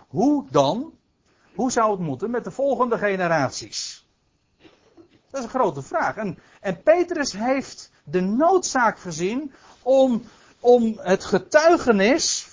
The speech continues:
het apostolisch getuigenis, om het even deftig te zeggen, het getuigenis van de apostelen, om dat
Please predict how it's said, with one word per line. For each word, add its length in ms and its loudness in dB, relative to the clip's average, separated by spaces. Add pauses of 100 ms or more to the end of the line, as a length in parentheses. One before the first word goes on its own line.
het 240 -2
apostolisch 960 0
getuigenis, 680 2
om 100 -4
het 100 -4
even 200 -2
deftig 360 -4
te 120 -12
zeggen, 200 -2
het 100 -6
getuigenis 540 2
van 100 -2
de 60 -2
apostelen, 500 0 (180)
om 220 2
dat 260 -2